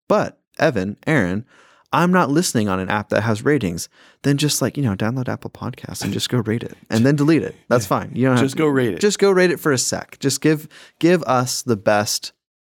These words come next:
Speaker 1: midway Christmas <laughs> present that you could give us.
Speaker 2: Christmas in July.
Speaker 1: There you go. All right. So question one,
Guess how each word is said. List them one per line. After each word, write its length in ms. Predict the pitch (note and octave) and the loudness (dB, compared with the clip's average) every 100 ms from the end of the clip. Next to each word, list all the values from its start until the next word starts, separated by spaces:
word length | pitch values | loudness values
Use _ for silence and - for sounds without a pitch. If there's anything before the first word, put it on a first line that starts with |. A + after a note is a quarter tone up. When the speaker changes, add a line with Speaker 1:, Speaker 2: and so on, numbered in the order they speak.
| _ _ _ - | _ _ _ -4
Speaker 1:
midway 760 | G#2+ B2 A#2+ G#2+ G#2 F#2+ F#2+ | 4 4 4 2 2 4 2
Christmas 460 | - - F#2+ F#2+ F2 | -4 -8 -6 -6 -8
<laughs> 100 | - | -6
present 360 | A2 - F#2 | -6 -6 -10
that 140 | - E2 | -8 -8
you 80 | - | -10
could 180 | - - | -12 -14
give 200 | - - | -16 -20
us. 260 | - - - | -20 -14 -6
Speaker 2:
Christmas 320 | G#2 G2+ F#2+ | -6 -4 -4
in 100 | G2+ | -2
July. 380 | A2 A#2+ A#2 F#2 - | 0 2 0 -4 -2
Speaker 1:
There 140 | A#2+ | 0
you 120 | A#2+ G#2+ | 2 0
go. 240 | F2+ D#2 _ - - - - - | -4 -8 _ -20 -20 -20 -20 -6
All 100 | - | -2
right. 180 | A2+ E2+ _ _ _ | -2 -4 _ _ _
So 180 | - B2+ | -4 -2
question 520 | A#2+ E3 F3 F3+ E3+ | 2 0 0 0 0
one, 380 | C#3+ B2 G2+ G2+ | 2 0 -2 -8